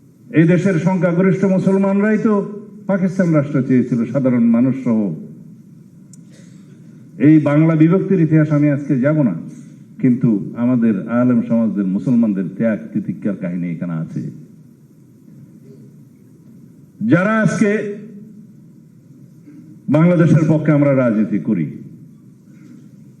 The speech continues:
স্বাধীনতার পক্ষে আমরা যারা রাজনীতি করি, আমরা সবাই জানি এই কওমি ঘরানার সমস্ত মাদ্রাসা এবং আলমে দিন যারা আছেন,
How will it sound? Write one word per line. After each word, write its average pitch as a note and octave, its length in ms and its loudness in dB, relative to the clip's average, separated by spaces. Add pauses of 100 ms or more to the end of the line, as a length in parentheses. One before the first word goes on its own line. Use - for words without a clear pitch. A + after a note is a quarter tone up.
(760)
স্বাধীনতার E3+ 680 2
পক্ষে D3 260 0
আমরা C3 200 2
যারা A2+ 280 2
রাজনীতি F#2 380 -2
করি, E2 300 -4 (1600)
আমরা A2+ 340 2
সবাই B2 300 2
জানি A#2 300 2 (1080)
এই A#2+ 420 2 (380)
কওমি F3+ 400 4
ঘরানার F#3 440 2 (1300)
সমস্ত E3 340 2
মাদ্রাসা A2+ 640 0 (1000)
এবং G#2+ 460 0 (300)
আলমে A2+ 380 2
দিন F2+ 460 0
যারা G#2 280 -2
আছেন, E2 220 -8